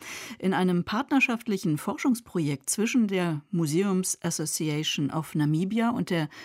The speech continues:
Stiftung Preußischer Kulturbesitz sollen die Objekte erforscht werden. Was die Menschen in Namibia von dem Projekt erwarten, was sie sich erhoffen, das berichtet Werner Bloch.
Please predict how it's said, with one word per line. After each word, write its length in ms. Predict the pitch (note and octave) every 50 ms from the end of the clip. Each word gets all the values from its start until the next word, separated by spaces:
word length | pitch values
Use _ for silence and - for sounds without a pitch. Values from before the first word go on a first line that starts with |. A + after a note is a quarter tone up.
| - -
Stiftung 460 | - - - A#3+ A3+ - A3 F#3 F3
Preußischer 440 | - - F#3 F#3 - G3 F#3 - E3+
Kulturbesitz 680 | - - F3+ - - A3+ A#3+ C4+ B3 C4 C4 C4 -
sollen 220 | - E3+ F3+ G#3+ A3
die 120 | A3 -
Objekte 500 | - F3+ E3 - D#3+ E3 E3+ - - -
erforscht 600 | - - - - - - C3 B2+ - - - -
werden. 360 | - A#2 B2+ - - B2 - - - - - - - - - - - -
Was 240 | D#3 E3+ A3 C4 -
die 120 | - D#4+
Menschen 420 | D4+ C4+ B3+ C4 C4 - C#4+ B3+
in 140 | A#3+ - G#3+
Namibia 640 | G#3+ G#3 G#3 G3 G3+ G#3 G3 - G#3 G3+ G3 F#3+ F#3+
von 260 | - - F#3 F3+ F3+
dem 160 | F3+ E3+ E3
Projekt 440 | - - D#3+ D#3 D#3+ D3 - - -
erwarten, 520 | - D3+ C#3+ C3 D3 G3+ B3 - A3 F#3
was 100 | F#3 F3+
sie 80 | - F#3
sich 240 | D#3+ E3 D#3 - -
erhoffen, 300 | F3+ D3+ - - B3+ - - E3+ C3+ C3+ - - - - - - - -
das 180 | - D3+ -
berichtet 520 | - D#3 C#3 - B2+ - - - B2 - -
Werner 360 | - A#2 A#2 C3 C3+ D3+ F#3
Bloch. 560 | F3+ E3+ B2+ A#2+ - A2 G#2 - - - -